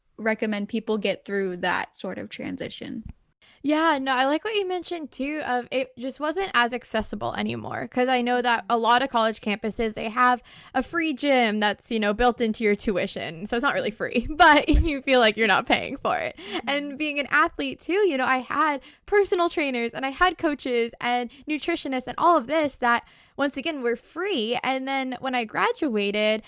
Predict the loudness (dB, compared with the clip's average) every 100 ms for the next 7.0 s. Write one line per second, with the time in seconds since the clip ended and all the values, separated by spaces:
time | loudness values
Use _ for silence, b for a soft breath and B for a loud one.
0 | B B 0 2 0 2 2 4 2 0
1 | -2 -2 -4 -4 -4 -4 -6 -4 -4 -4
2 | -4 0 2 2 0 -2 -8 -8 -6 -4
3 | -4 -6 -6 -6 -4 -6 -2 -2 -2 -4
4 | -2 0 0 -2 0 0 2 0 0 -4
5 | -6 -4 -2 0 -2 -6 -8 -6 -4 -4
6 | 0 2 2 0 -2 -4 -2 -4 -8